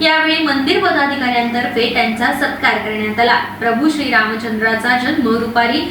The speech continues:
बारा एकोणचाळीस वाजता झाला. रामजन्म होताच वाद्यांचा दणदणाट आणि रामनामाचा जयघोष दुमदुमला.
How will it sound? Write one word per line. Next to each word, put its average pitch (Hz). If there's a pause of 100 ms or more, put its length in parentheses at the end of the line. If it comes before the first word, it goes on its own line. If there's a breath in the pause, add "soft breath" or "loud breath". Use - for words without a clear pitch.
(220 loud breath)
बारा 269
एकोणचाळीस 247
वाजता 226
झाला. 233 (640 loud breath)
रामजन्म 359
होताच 285
वाद्यांचा 262 (160)
दणदणाट 247
आणि 254 (260)
रामनामाचा 254
जयघोष 254
दुमदुमला. 226